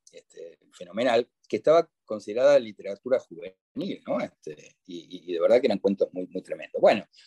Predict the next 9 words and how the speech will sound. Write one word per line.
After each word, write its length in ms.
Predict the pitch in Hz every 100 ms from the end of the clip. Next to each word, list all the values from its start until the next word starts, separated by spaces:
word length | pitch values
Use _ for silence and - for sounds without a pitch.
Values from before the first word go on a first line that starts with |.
| _
y 100 | 104
después, 200 | 104 123
por 80 | 120
supuesto, 340 | 98 110 98
sí, 240 | 90 113 110 _ _
Horacio 360 | 90 92 90
Quiroga, 720 | - 101 143 135 127 113 110 - _ _ _
em, 1000 | 98 95 90 90 90 90 90 87 87 95 - - _ _ _ _ _ _ -
y 300 | 202 202